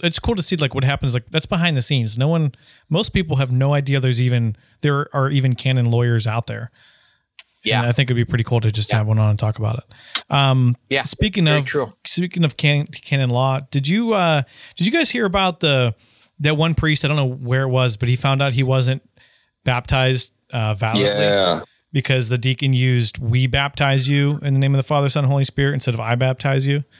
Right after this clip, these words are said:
Speaker 1: Um, how about that? That's pretty crazy.
Speaker 3: Yeah.
Speaker 2: So, Brother Barnabas, that would not only invalidate all of your sacraments, that would invalidate your ability to become a monk. So, like, what would that, what would you think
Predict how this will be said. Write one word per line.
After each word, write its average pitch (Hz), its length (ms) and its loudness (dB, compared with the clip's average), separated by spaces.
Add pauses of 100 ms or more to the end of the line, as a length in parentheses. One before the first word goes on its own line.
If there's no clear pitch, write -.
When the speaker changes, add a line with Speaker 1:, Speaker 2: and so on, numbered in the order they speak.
(580)
Speaker 1:
Um, 107 580 0 (1000)
how 131 100 -2
about 147 180 -2
that? 117 260 -6
That's 110 120 -6
pretty 107 200 -4
crazy. 110 360 -4 (680)
Speaker 3:
Yeah. 85 480 2
Speaker 2:
So, 151 260 0 (540)
Brother 160 260 0
Barnabas, 143 460 0
that 160 200 2
would 165 160 -2
not 147 200 0
only 139 300 -4
invalidate 135 720 0 (280)
all 147 180 2
of 131 60 -4
your 123 100 -4
sacraments, 139 500 -2
that 156 100 0
would 202 120 -4
invalidate 131 680 -2
your 123 320 -2 (260)
ability 131 480 2
to 135 120 -4
become 120 380 -2
a 107 60 -6
monk. 151 360 -2
So, 117 120 0
like, 113 200 -2
what 147 200 0
would 170 120 -2
that, 143 260 2
what 190 120 0
would 220 120 0
you 233 100 2
think 185 380 -2